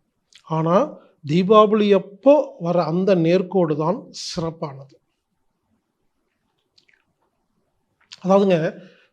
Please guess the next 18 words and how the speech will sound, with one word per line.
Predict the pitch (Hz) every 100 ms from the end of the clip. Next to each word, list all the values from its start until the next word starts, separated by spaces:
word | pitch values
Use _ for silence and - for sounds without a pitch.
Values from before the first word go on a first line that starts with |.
| 151
தீபாவளிங்கிறது | 226 294 269 226 175 175 170 170 165
என்னன்னா, | 151 151 143 147 156 -
ஒரு | 160 196
புனிதமான | - - 208 240 240 214 202 196
நாள். | 151 127 - _ _ _ _ _ _ _ _ _ _ _ _ _ _ _ _ _ _ 143
தீபாவளி | 185 247 277 254 233 208
என்பது | 170 170 180 147 147 190 302 - - _ _ _ _ _ _ _ _ _ _ - -
சக்தியான | 226 - 294 269 226 226
ஒரு | 165 147
நாள், | 143 143
சக்தி | - 190 - 233
மிகுந்த | 180 151 196 180
நாள். | 147 120 - _ _ _ _ _ _ _ _ _ _
அபரிமிதமான | 151 180 247 277 269 254 233 226 214 226 247
சக்தி | 247 - 185 - 247 285
பூமிக்கு | 196 196 247 254 254
நேரடியாக | 226 175 190 208 214 214 220 254 240
வரும் | 165 165 165 214 -